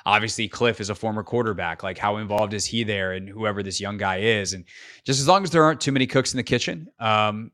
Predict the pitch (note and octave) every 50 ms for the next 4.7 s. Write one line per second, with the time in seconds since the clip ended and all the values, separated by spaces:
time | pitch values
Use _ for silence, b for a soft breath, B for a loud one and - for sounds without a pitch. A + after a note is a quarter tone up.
0 | _ - A2+ A2 A#2+ A#2+ A2 A2+ G2 G#2+ - B2 A2+ G#2+ G#2 A2+ D3+ - - B
1 | B B B B B2 C#3+ D#3 D3+ D#3 D#3 D3+ D3 C#3 C3 A#2+ A#2+ G#2+ G2+ A#2+ B2
2 | C3 C3 C3 C3 C3+ - - - A#2+ A#2 - - C#3 C#3 A2+ - C#3 C#3 C3 B2
3 | G#2+ G#2+ A#2 A2 - - - A#2+ A2+ - B2 A#2 - - A#2+ A2 - - A#2+ A2+
4 | G#2 G2 G2+ G#2 A2+ A2 - - B2+ A#2+ B2 B2+ - -